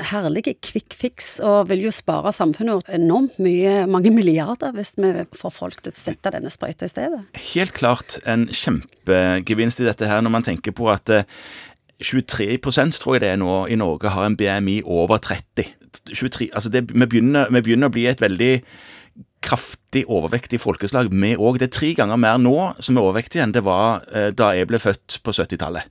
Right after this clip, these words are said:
Speaker 2: Så det er jo voldsomt, dette her. Og vi blir bare,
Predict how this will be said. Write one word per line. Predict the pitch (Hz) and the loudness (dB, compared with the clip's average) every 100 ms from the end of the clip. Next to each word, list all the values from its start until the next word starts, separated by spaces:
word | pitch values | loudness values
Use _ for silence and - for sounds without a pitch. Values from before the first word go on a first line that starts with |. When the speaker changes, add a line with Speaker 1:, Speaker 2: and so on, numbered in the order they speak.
| _ - - | _ -20 -12
Speaker 2:
Så | - | -4
det | 117 139 | 0 2
er | 101 | 4
jo | 117 135 120 - - - 117 - - - - | 4 4 2 -6 -20 -20 -20 -20 -20 -20 -6
voldsomt, | 117 95 - 120 - - | 0 0 2 0 0 -6
dette | 82 - | -10 -10
her. | - - | -14 -4
Og | 117 | 0
vi | 110 | 2
blir | 113 | 2
bare, | 117 87 113 | 2 2 4